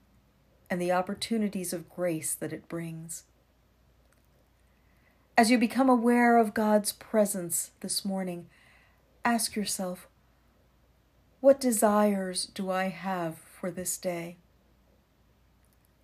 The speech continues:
Now consider your emotions, your feelings right now.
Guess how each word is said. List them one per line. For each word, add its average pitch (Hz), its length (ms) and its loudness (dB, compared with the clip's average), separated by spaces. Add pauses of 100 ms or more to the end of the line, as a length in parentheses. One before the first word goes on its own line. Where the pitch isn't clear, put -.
(800)
Now 269 540 8 (140)
consider 254 880 6 (160)
your 240 200 2
emotions, 226 840 0
your 208 140 -4
feelings 214 720 -4
right 202 300 -4
now. 180 380 -12